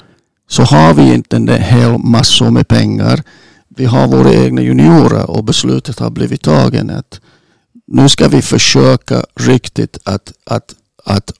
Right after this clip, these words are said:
utveckla våra spelare så långt som de bara kan. Om det blir så att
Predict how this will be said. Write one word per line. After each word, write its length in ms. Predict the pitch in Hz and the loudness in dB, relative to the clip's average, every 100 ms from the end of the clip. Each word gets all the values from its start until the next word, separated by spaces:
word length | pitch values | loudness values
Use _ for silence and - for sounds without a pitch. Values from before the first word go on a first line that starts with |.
| - | 2
utveckla 680 | 131 135 - 107 104 101 | 4 4 2 -4 -6 -8
våra 260 | 113 117 113 | -6 -6 -6
spelare 500 | - - 117 113 104 - | -8 -6 -4 -6 -8 -6
så 360 | - - 156 | -2 2 2
långt 460 | 156 123 123 123 120 | 2 0 0 -4 -8
som 180 | 123 110 | -10 -10
de 160 | 104 | -8
bara 180 | 101 110 | -8 -8
kan. 240 | - 107 107 - - - | -8 -10 -10 -20 -20 -12
Om 180 | - 123 | -2 0
det 80 | 123 | 0
blir 200 | 123 135 | 2 0
så 360 | - 143 165 - | 2 2 2 0
att 300 | 123 - | -4 -4